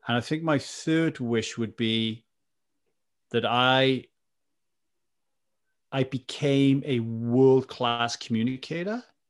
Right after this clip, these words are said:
and that I was able to kill my ego so I could have a,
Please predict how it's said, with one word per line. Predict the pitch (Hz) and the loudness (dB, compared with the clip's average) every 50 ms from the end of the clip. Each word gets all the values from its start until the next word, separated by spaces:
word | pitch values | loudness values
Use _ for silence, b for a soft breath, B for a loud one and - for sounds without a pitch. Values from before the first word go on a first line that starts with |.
| _ _ _ _ _ _ _ _ _ _ _ _ - | _ _ _ _ _ _ _ _ _ _ _ _ -2
and | 123 123 123 123 123 127 120 - | 0 2 2 4 4 2 2 0
that | 131 123 | 2 2
I | 123 120 120 117 | 4 4 2 2
was | 113 113 117 113 110 107 - _ - | 0 0 0 0 0 -2 -6 _ -4
able | 131 131 131 135 143 | -2 -2 0 -2 -2
to | 123 117 | -2 -2
kill | - - - - 120 117 | -4 -4 -6 -4 0 0
my | 117 113 | 0 0
ego | 110 76 104 107 113 117 131 123 120 117 117 117 _ _ | -2 -4 -6 -8 -8 -4 -4 -2 -2 -2 -4 -6 _ _
so | - - - 113 104 | -18 -8 -6 -4 -4
I | 107 107 | -4 -6
could | - 113 107 101 | -6 -8 -8 -8
have | 95 107 110 107 107 104 98 - _ - | -6 -4 -2 -2 -2 -2 -4 -12 _ -8
a, | 123 113 107 107 107 104 104 104 104 104 | -6 -2 0 0 0 0 -2 -4 -8 -10